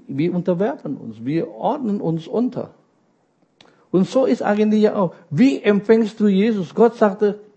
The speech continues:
„Ich möchte dir ein Geschenk machen.“ Am Anfang, ja, wirst du nicht. Und dann hast du dieses Geschenk Gottes angenommen und du unterwirfst dir Gottes Willen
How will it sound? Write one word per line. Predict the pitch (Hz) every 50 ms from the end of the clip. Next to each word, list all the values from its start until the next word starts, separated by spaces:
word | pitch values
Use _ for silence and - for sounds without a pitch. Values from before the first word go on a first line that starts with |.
| _ _ _ _ _ _ -
„Ich | 160 135
möchte | 160 214 214 214 220
dir | 170 185 208 196
ein | 190
Geschenk | 165 165 - 190 185 190 -
machen.“ | 170 160 151 151 139 120 117 - _ _ _ - - _ _
Am | 139 160
Anfang, | 175 170 165 180 175 175
ja, | 175 180 185 190 180 151
wirst | 160 151 - -
du | 156
nicht. | 156 175 185 - -
Und | 147 139
dann | 165 170 165 151 - - - _ _ _
hast | - 180 190 185 - -
du | 180 175 170 151 - - _ _ _ _ _ _ _
dieses | 139 135 147 143 - 170 147 -
Geschenk | - 147 135 - 165 170 165 139
Gottes | 151 156 156 143 - -
angenommen | - 165 175 185 175 175 175 170 170 170 180 185 185 - - - - - _ _ _ _ _ _ _ _ _ _ _ _ _
und | 160 160 165 151
du | 180 180
unterwirfst | 175 165 160 - 156 143 123 120 131 180 214 220 220 220 - - _ _
dir | 175 180 185 185 175 - _ _ _ _ _ _ _ _ _ _ _ _ _ _ _ _ _ _ _ _ 117 101
Gottes | 143 180 196 190 196 196 196 185 175 - - - - -
Willen | 147 131 113 123 170 170 170 180 175 175 180 180 175